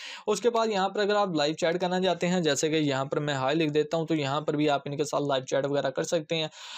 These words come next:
Well, ये जनाब वेबसाइट है, वेबसाइट का लिंक आपको डिस्क्रिप्शन में मिल जाएगा। बाकी I hope कि आपको आज की वीडियो अच्छी लगी होगी, specially वो लोग, उनका तो दिन ही बन गया होगा। खैर, कोई ज़्यादा महंगी तो नहीं है, लेकिन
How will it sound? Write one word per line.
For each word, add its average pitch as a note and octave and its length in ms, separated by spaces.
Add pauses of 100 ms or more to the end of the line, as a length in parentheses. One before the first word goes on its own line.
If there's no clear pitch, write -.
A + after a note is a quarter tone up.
(420)
Well, A#3+ 360
ये A#3+ 320
जनाब F#3+ 380
वेबसाइट F#3+ 280
है, G#3 60
वेबसाइट E3+ 320
का F3 60
लिंक F3 160
आपको D#3 200
डिस्क्रिप्शन D3+ 420
में E3 120
मिल D#3+ 100
जाएगा। E3+ 460
बाकी D#3+ 800
I C#3 180
hope D#3 180
कि D3+ 80
आपको C#3+ 220
आज C3+ 160
की C#3 100
वीडियो C3+ 240
अच्छी D#3 160
लगी D#3 200
होगी, D#3 200
specially C#3 560
वो E3+ 160
लोग, E3+ 220
उनका D#3+ 320
तो D#3+ 180
दिन C#3+ 180
ही E3 80
बन D3+ 180
गया D3+ 180
होगा। C#3+ 240
खैर, D#3 260
कोई D3+ 220
ज़्यादा C#3 280
महंगी D3 280
तो E3 140
नहीं D#3+ 140
है, F#3 60
लेकिन E3 460